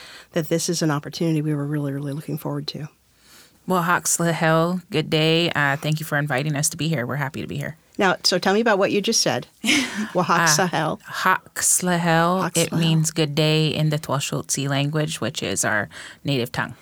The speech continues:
Speaker 1: And you've been taking classes in that recently,
Speaker 2: Yeah,
Speaker 1: haven't you?
Speaker 2: David and I have been. I have been, uh, in class for about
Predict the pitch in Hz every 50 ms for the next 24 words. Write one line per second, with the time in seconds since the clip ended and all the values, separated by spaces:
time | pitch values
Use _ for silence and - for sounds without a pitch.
0 | - - - - 190 185 196 233 294 - - 247 202 185 180 - 185 175 180 175
1 | - 185 196 214 - 170 151 147 147 143 - - - 180 175 - - 180 185 170
2 | 151 143 143 190 202 220 220 226 220 214 196 190 185 185 190 196 180 170 175 175
3 | - 175 170 170 170 170 - - 156 175 180 175 170 170 185 170 165 165 160 165
4 | 160 160 156 151 - - 143 143 127 123 123 78 69 58 - - - _ _ -
5 | 151 147 151 151 143 143 147 147 - - 147 139 139 139 - - - 135 135 139
6 | - 139 131 131 131 131 127 113 -